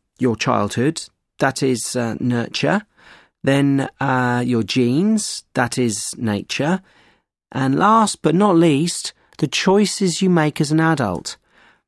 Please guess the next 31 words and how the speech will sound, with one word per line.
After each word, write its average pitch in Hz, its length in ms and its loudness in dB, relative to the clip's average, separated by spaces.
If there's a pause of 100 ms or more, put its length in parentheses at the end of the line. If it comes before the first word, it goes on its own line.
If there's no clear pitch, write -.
(140)
Uh, - 120 -6
to 175 160 -2
my 240 200 4
mind, 156 440 2 (340)
of 151 120 -2
all 240 200 4
three, 135 500 0
nurture 156 840 2 (180)
has 139 220 -4
the 143 80 2
greatest 160 540 0
impact. 107 560 -4 (800)
They've 170 200 2
conducted 156 540 0
research 147 440 0
on 123 160 0
twins 151 480 2
who 139 100 0
were 135 80 0
separated 147 680 0
at 127 140 -2
birth, 131 440 2 (380)
and 160 340 2
while 202 300 2
there 165 220 2
are 143 160 2
undoubtedly 156 720 2
many 185 440 2
similarities 165 800 2
between 185 440 0
them, 113 240 -2